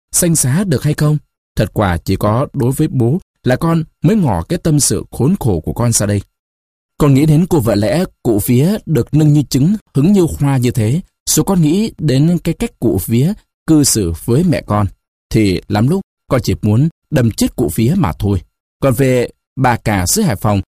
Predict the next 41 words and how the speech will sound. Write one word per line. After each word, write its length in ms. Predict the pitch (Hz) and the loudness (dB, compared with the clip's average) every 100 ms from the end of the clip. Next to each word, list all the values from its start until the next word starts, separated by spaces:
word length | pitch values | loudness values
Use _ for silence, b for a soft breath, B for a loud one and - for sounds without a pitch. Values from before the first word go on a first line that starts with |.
| _ | _
thì 100 | - 139 | -4 0
con 140 | 202 | -2
chả 220 | - 110 | -2 -2
tức 220 | 90 240 123 | -2 -2 0
làm 160 | 92 | 0
gì, 240 | - 104 92 _ _ | 0 0 -2 _ _
vì 100 | 135 | 0
người 120 | 117 110 | 0 0
ta 200 | 151 147 | 0 0
là 200 | 110 95 | -2 -2
vợ 240 | 110 98 | -2 -2
cả. 360 | - 92 82 - _ _ _ _ | -2 -2 -4 -8 _ _ _ _
Bà 140 | - 98 | -2 0
vợ 160 | 95 | -2
cả 280 | 82 92 80 | -2 -2 -2
ở 120 | 101 90 | -2 -2
dưới 180 | 127 | 0
ấy, 260 | 113 113 175 - _ | 0 -2 -2 -8 _
độ 160 | 120 107 | -2 0
này 260 | 110 104 101 | 0 0 0
ra 160 | - 147 | 0 0
sao? 280 | 147 143 - _ _ _ _ _ - | 0 -2 -4 _ _ _ _ _ -2
Đồng 240 | 120 90 | 0 0
bóng 340 | 95 104 151 165 | 0 0 0 -2
chứ 100 | 185 | -4
còn 300 | 123 98 87 | -2 -2 -2
ra 160 | 101 117 | -2 -2
sao 220 | 117 110 | -2 -2
nữa, 240 | 101 120 160 _ _ _ | -2 -2 -2 _ _ _
vứt 200 | 190 - | -4 -2
đi 240 | 143 131 117 | 0 0 0
hàng 300 | 113 101 87 | -2 -2 -2
trăm 260 | - 185 | -2 0
hàng 240 | 165 123 98 113 | 0 -2 -4 -2
nghìn 260 | 110 92 85 _ - | 0 0 -4 _ -2
vào 160 | 110 | -2
các 220 | 101 220 - | -2 -6 -2
cửa 200 | 110 - | -2 0
đền 240 | 113 98 82 | 0 0 -2
cửa 140 | - 104 | -2 -2
phủ, 300 | - 92 | -2 -2